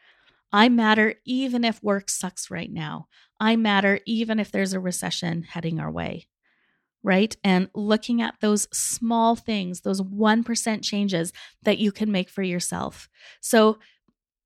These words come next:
this is why now is the right time to start. Okay? There is no tomorrow. There is no next week. There is no January first. There is right now. I encourage you to get started. Okay? Get started.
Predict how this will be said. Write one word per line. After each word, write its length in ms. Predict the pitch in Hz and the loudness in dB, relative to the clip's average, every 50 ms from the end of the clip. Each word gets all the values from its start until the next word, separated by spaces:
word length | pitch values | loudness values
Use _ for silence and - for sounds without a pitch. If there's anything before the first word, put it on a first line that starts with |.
| _ _ | _ _
this 160 | - 247 240 - | 0 0 2 2
is 140 | 262 254 | 0 0
why 160 | 247 240 240 233 | 0 0 0 2
now 300 | 208 190 185 185 185 185 | 0 0 0 2 0 0
is 100 | 180 - | -2 -2
the 100 | 185 175 | -4 -4
right 200 | 175 160 - - | -4 -4 -6 -6
time 200 | - 175 170 170 | -8 -8 -8 -6
to 60 | 170 | -6
start. 540 | - - - 175 - - - - - - - _ _ _ _ _ _ _ - | -6 -6 -4 -4 -6 -8 -8 -12 -14 -18 -18 _ _ _ _ _ _ _ -4
Okay? 140 | 220 214 - | -4 -4 -4
There 220 | - 214 226 220 220 | 0 2 2 4 4
is 180 | 226 226 - | 4 2 2
no 160 | 233 220 220 | 0 0 0
tomorrow. 540 | 220 - - 214 190 180 175 175 175 - - | -2 -2 -2 0 2 4 4 4 4 2 0
There 180 | 202 190 185 - | 2 2 2 2
is 220 | - 208 202 202 | 2 0 -2 -2
no 160 | 208 196 196 | -4 -4 -4
next 320 | 196 190 180 - - - - | -4 -4 -6 -6 -8 -4 -2
week. 280 | 170 160 165 - _ - - - - - | -2 -2 -2 -4 _ -18 -20 -20 -8 -2
There 160 | 226 214 202 | 0 2 2
is 180 | 151 214 208 - | 2 0 0 -2
no 280 | 226 226 220 220 220 | -2 0 0 0 0
January 560 | 202 196 190 185 190 190 190 185 180 180 180 | 0 0 -2 -2 -2 -4 -4 -6 -8 -10 -12
first. 520 | 175 - - - - - 165 - - - - - - - - _ _ - | -12 -14 -12 -12 -12 -10 -10 -10 -12 -12 -14 -18 -20 -20 -20 _ _ 0
There 140 | 208 202 - | 2 2 2
is 300 | - 208 196 196 - - - | 2 0 0 0 -2 -6 -8
right 320 | - 202 202 196 196 - | -4 0 2 2 2 2
now. 400 | - 180 165 165 - - 180 - _ _ - - - - _ _ | 0 -2 -4 -4 -4 -6 -10 -12 _ _ -20 -20 -20 -20 _ _
I 100 | - 202 | -2 -2
encourage 720 | 196 208 208 214 - - - - 247 247 262 269 233 226 226 | 0 0 -2 -4 -6 -10 -10 -2 2 4 4 4 4 4 2
you 300 | 226 220 226 220 226 220 - _ - | 4 6 6 6 4 2 -2 _ -12
to 140 | - - 214 | -8 -4 -2
get 180 | 208 196 - | -2 -2 -2
started. 540 | - - - 190 190 196 180 - - - - _ _ _ _ _ _ - | -4 -2 0 2 2 4 2 0 -2 -6 -8 _ _ _ _ _ _ -8
Okay? 260 | - 202 185 190 208 - _ - - - _ _ - | -2 0 0 0 0 -4 _ -20 -20 -20 _ _ -4
Get 140 | 226 226 - | -4 -4 -4
started. 460 | - - 220 208 202 180 160 175 | 0 2 2 4 4 2 0 -2